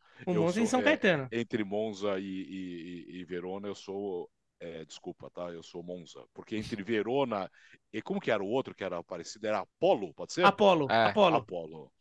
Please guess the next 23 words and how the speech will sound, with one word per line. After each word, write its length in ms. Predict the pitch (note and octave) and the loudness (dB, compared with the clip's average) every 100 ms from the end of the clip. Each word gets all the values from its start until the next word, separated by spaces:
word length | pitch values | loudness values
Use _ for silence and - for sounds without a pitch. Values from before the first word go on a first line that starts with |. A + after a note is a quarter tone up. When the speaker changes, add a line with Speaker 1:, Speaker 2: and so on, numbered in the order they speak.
| _ | _
Speaker 1:
Que 60 | - | 2
era 80 | G3+ | 6
Speaker 2:
Ah, 20 | |
Speaker 1:
igualzinho. 500 | B3+ F4+ F#3+ G3 C3+ _ _ _ | 8 6 6 4 2 _ _ _
Speaker 2:
é. 120 | G2+ | -6
É, 40 | G2 F#2+ | -6 -2
era 220 | G#2+ C3 - | 0 0 4
Apolo, 480 | C#3+ C#3+ A2+ D2 | 2 4 0 0
né? 180 | D#2+ G#2 - - _ | -8 -10 -12 -20 _
Eu, 100 | F#3+ | 0
Speaker 1:
É. 100 | E3 F#2+ | 0 0
Speaker 2:
eu, 300 | D#2+ F#2+ F#2+ | -6 -8 -8
eu, 320 | F2+ F#2 F#2+ | -8 -8 -8
eu 200 | - F#2 | -8 -8
era 160 | F2+ F#2 | -6 -6
Apolo. 380 | - D#2 C#2+ B1 _ _ | -8 -12 -16 _ _ _
Então, 300 | - F#2 F#2+ | -8 -8 -2
Speaker 1:
Mas 120 | F#2+ G#4 | 2 8
eram 120 | B4+ | 10
Speaker 2:
realmente. 100 | A#4+ | 10
Speaker 1:
iguais 300 | G4+ A#4 F4+ | 10 10 6
os 80 | - | 4
carros. 540 | D4 A3+ D3 C3 | 8 8 6 0